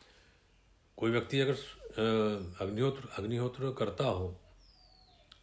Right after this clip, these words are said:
तो वो कर सकता है। यानी कोई साधक यदि अग्निहोत्र अपने घर में कर रहा हो तो, तो कर सकता है, उसको किसी, किसी, किसी और व्यक्ति की सहायता लेने की आवश्यकता भी नहीं है, उसको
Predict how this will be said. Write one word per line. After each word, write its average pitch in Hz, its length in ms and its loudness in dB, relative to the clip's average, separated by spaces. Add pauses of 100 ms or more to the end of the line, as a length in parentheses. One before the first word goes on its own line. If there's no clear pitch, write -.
(680)
तो 120 100 2
वो 139 140 6
कर 123 160 -2
सकता 92 340 -6
है। 87 240 -2
यानी 117 160 0
कोई 127 120 0
साधक 117 380 0
यदि 117 280 -2 (400)
अग्निहोत्र 107 320 -4
अपने 113 200 -2
घर 101 120 -2
में 107 120 -4
कर 110 160 2
रहा 110 140 4
हो 127 200 0 (640)
तो, 120 100 -2
तो 113 240 -2
कर 110 200 0
सकता 98 300 -2
है, 113 60 4
उसको 110 200 2
किसी, 107 220 -4
किसी, 107 280 -6
किसी 107 460 -2
और 104 260 2
व्यक्ति 101 420 -4
की 110 140 -2
सहायता 95 360 0
लेने 101 220 -2
की 104 80 -2
आवश्यकता 104 440 -2
भी 104 120 -2
नहीं 87 140 -2
है, 82 80 -8
उसको 85 180 -16